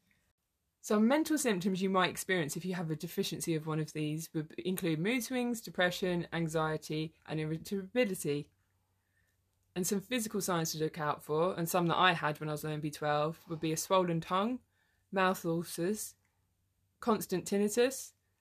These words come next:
and another one is problems with your balance. Food sources of this, if you're in need of more of it, would be eggs, nuts, whole grains and fish.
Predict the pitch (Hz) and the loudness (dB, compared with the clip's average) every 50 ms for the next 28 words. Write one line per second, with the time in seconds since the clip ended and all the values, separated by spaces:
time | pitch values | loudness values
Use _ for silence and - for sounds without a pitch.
0 | _ _ _ _ - 170 165 170 170 170 170 - - - 180 185 190 180 175 170 | _ _ _ _ -2 0 2 2 2 0 -2 -4 -4 -2 0 0 0 0 0 0
1 | 170 165 - - 202 185 175 175 170 175 170 175 165 175 165 214 226 202 156 147 | -2 -2 0 0 0 2 2 0 0 0 -2 -2 -2 0 2 2 2 2 2 0
2 | 147 - - - - - - _ _ _ _ _ _ _ _ _ _ _ _ _ | -2 -6 -10 -12 -14 -14 -16 _ _ _ _ _ _ _ _ _ _ _ _ _
3 | _ _ _ _ _ _ _ _ _ _ _ _ _ _ _ _ _ _ _ _ | _ _ _ _ _ _ _ _ _ _ _ _ _ _ _ _ _ _ _ _
4 | _ _ _ _ - - 269 269 254 220 - 185 180 180 - 165 160 165 156 156 | _ _ _ _ -2 0 0 2 0 0 0 0 0 0 -2 -2 -2 -2 0 2
5 | 156 170 196 233 220 - - - - - 175 - - 180 170 160 160 165 165 165 | 2 4 4 2 2 -2 -6 -8 -6 -6 -6 -4 -2 -2 0 0 0 0 0 0
6 | 156 - - - - 160 151 - 165 160 160 160 160 156 170 175 - - 165 160 | -2 -4 -8 -8 -6 -6 -4 -2 0 0 2 2 2 2 2 0 0 0 -2 -2
7 | 160 160 156 - - - 202 220 233 220 - - - - - - _ _ _ _ | -2 -2 -2 -2 0 2 4 4 2 2 -2 -6 -12 -14 -14 -18 _ _ _ _
8 | - - 165 180 185 202 202 202 - - - - - - _ _ _ _ _ _ | -12 -4 0 2 2 2 2 0 -2 -6 -8 -8 -10 -12 _ _ _ _ _ _
9 | _ - 214 202 190 170 151 147 151 160 165 160 - - 175 170 - 233 175 151 | _ 2 4 4 4 4 2 0 2 0 -2 -2 -2 -4 -2 2 2 2 2 2
10 | 160 - - - | -2 -6 -10 -12